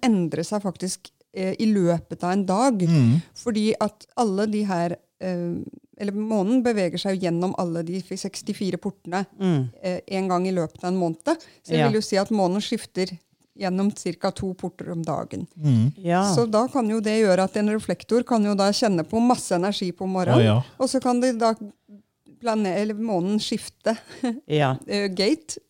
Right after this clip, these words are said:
Speaker 1: og så kjenner de på en helt annen energi på kvelden.
Speaker 2: Mm.
Speaker 3: Ja,
Speaker 1: Så
Speaker 3: akkurat.
Speaker 1: det er ekstra viktig for dem å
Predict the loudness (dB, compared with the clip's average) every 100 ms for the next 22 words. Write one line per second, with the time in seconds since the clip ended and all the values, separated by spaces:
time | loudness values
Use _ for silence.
0 | _ 0 0 0 0 0 -2 -2 -2 0
1 | -2 0 0 2 0 2 2 2 0 -2
2 | -4 -6 -4 -4 -4 -6 0 0 2 2
3 | 2 0 -4 _ _ 0 4 4 4 2
4 | -2 -6 -2 0 2 0 -2 -6 -14 -18
5 | _ -4 -4 -6 -20 _ -10 -8 -6 -6
6 | -2 0 -2 -6 -2 0 0 -2 -6 -8
7 | -4 -4